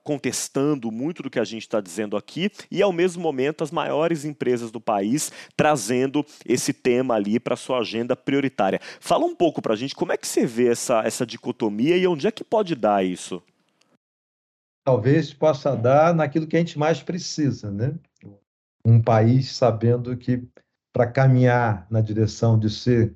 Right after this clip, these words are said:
Speaker 2: inclusivo, transformador, ser um cenário de inserção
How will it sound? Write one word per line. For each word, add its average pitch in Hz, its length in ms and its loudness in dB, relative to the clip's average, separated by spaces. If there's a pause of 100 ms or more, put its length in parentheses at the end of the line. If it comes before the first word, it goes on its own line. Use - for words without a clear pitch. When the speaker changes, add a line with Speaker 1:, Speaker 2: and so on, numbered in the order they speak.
Speaker 2:
inclusivo, 110 960 4
transformador, 107 1200 2 (380)
ser - 300 -2
um 143 120 6
cenário 117 960 4
de 101 180 0
inserção 139 880 2